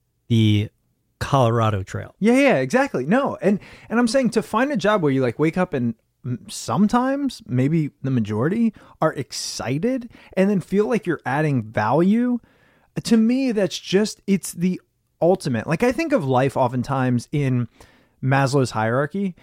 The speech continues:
Speaker 2: and growing up, as you and I did in middle class, or I feel like we had so many of those bottom layers met that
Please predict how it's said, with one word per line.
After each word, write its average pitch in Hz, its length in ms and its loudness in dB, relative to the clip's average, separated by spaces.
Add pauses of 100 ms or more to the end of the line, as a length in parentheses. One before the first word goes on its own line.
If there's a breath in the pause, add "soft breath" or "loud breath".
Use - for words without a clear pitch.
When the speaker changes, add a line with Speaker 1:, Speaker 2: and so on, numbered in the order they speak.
(300 soft breath)
Speaker 2:
and 139 440 0 (320)
growing 160 360 2
up, 151 200 0
as 131 200 0
you 139 100 0
and 131 100 0
I 120 120 2
did 120 260 0
in 117 260 0
middle 127 220 0
class, 113 460 -2
or 117 100 -6 (180 soft breath)
I 151 40 -4
feel 226 120 4
like 180 140 4
we 160 280 0
had 147 380 0
so 139 320 0
many 131 300 2
of 120 80 0
those 120 180 -2
bottom 113 400 0
layers 110 400 -2
met 110 540 -4 (380 soft breath)
that 139 500 -4